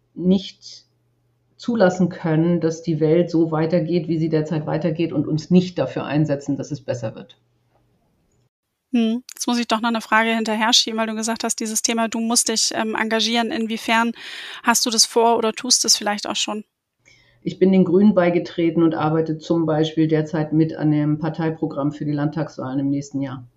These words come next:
Speaker 2: Alles klar, das war ein ganz konkreter Punkt. Simone, vielen, vielen lieben Dank, äh, dass du deine Geschichte erzählt hast. Ich finde, eine klassische Role-Model-Folge. Ich danke dir ganz herzlich für das Gespräch und wünsche dir noch einen schönen Tag.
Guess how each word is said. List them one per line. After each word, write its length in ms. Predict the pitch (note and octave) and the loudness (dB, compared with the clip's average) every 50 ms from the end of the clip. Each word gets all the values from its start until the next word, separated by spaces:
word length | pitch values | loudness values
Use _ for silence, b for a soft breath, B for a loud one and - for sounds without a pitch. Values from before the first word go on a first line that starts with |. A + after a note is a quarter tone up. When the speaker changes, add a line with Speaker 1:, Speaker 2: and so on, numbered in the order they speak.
| _ _ _ _ _ _ - - - | _ _ _ _ _ _ -16 -12 -8
Speaker 2:
Alles 360 | - G#3+ G#3+ G#3+ G#3+ - - | -6 -6 -4 -4 -6 -6 -4
klar, 200 | - A3+ G#3+ G3+ | -2 0 0 0
das 160 | G#3 G#3 - | 0 0 -2
war 100 | A3+ G#3+ | -2 -2
ein 120 | G#3 G#3 - | -4 -2 0
ganz 240 | G#3+ G#3+ A3+ - | 0 2 0 0
konkreter 440 | - - A#3 A3 - A#3+ A#3 - A#3+ | -2 -2 -8 -6 -4 -4 -4 -4 -4
Punkt. 280 | A3 - - A3 G#3 - B B B B B B B | -6 -6 -6 -6 -6 -8 B B B B B B B
Simone, 460 | B A#3 A#3+ A#3 A#3+ A#3 A3+ A3 G#3+ B B B B B | B -2 0 0 0 0 0 -2 -4 B B B B B
vielen, 400 | B - - C#4+ D4 D#4 D#4 D#4+ | B 0 4 6 8 8 8 6
vielen 280 | - - D#4 D4+ D4 C#4 | 6 4 4 4 4 4
lieben 360 | C4+ C#4 C#4 C4+ C4+ C4 B3 | 4 2 2 4 4 4 4
Dank, 500 | - A3+ A3+ A3+ A#3+ B3 B3+ C#4 - - - | 4 4 4 4 2 0 -4 -4 -6 -4 -2
äh, 300 | A#3 A#3 A#3 A#3 A#3 A3+ | 0 0 0 0 -2 -2
dass 220 | G#3+ A#3 A3+ - - | -2 -2 -2 -2 -4
du 120 | - A#3+ | -6 -4
deine 300 | G#3+ A3+ A3 A#3 A#3+ C4 | 0 0 0 0 0 0
Geschichte 380 | C4 B3 - D4+ C#4 - - - | 0 0 0 0 -2 -4 -4 -4
erzählt 360 | - A#3+ - - A#3+ A#3 - | -2 -2 -2 0 -2 0 0
hast. 220 | A#3 A3+ - - - | 0 -2 -2 -4 -4
Ich 140 | A#3 - - | -6 -6 -4
finde, 640 | - - B3+ B3 B3 A#3+ B3+ A#3+ A#3 A3+ A3+ - - | -4 -4 -4 -2 -2 0 0 0 2 2 0 0 0
eine 220 | - A3 A3 A3 | 0 -2 -2 -4
klassische 480 | - - A#3+ A#3 - - A#3+ - - A#3 | -2 -2 -2 0 0 2 0 2 2 0
Role-Model-Folge. 1120 | A3+ A3+ A#3 A#3+ C4 C4+ B3 A#3+ A#3+ A#3 A#3 A#3 A3 - - - A3+ G#3+ G#3+ G#3+ - A#3+ A#3 | 0 2 2 2 2 2 2 2 2 2 2 0 -4 -6 -6 -2 -2 0 0 0 -2 -2 -4
Ich 160 | A#3+ - - | -4 -2 0
danke 280 | - A3+ B3 B3 C4+ - | 0 0 0 0 -2 -2
dir 120 | A#3+ A#3 | -2 0
ganz 300 | - A3+ A#3+ C4 - - | 2 2 2 2 0 2
herzlich 400 | - A#3 A#3 - - - - - | 2 2 2 2 0 -4 -4 -4
für 80 | - A3+ | -4 -2
das 180 | A3+ A3+ - | 0 0 0
Gespräch 500 | - F#3+ - - - - G#3+ A3 G#3+ - | 0 0 -4 -4 -4 -4 -6 -4 -4 -6
und 140 | C4 A3+ - | -8 -8 -6
wünsche 200 | - A3 - - | -6 -6 -6 -4
dir 100 | - G#3+ | -6 -6
noch 120 | G#3 G#3 - | -8 -8 -6
einen 140 | G3+ G#3 | -4 0
schönen 240 | - - - A3 G#3+ | 0 0 -2 -2 -8
Tag. 300 | - - G#3+ G3+ G#3+ - | -8 -8 -8 -10 -10 -12